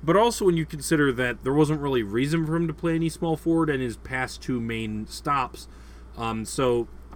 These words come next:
in Phoenix, he was mostly coming off the bench and he was playing with his brother Marcus. Marcus is obviously much more of a small forward.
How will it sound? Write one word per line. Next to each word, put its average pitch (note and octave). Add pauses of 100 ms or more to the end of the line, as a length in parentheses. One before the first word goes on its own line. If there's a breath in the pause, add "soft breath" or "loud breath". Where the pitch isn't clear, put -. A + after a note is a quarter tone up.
(100)
in B2+
Phoenix, G3
he D3+
was B2+
mostly D3+
coming D3+
off B2+
the B2+
bench B2
and A#2+
he A2+
was G#2
playing B2
with A2+
his G#2
brother G2
Marcus. E3+ (360 loud breath)
Marcus B2
is A2+
obviously A2+
much A2
more B2
of A2+
a A2
small A#2
forward. A#2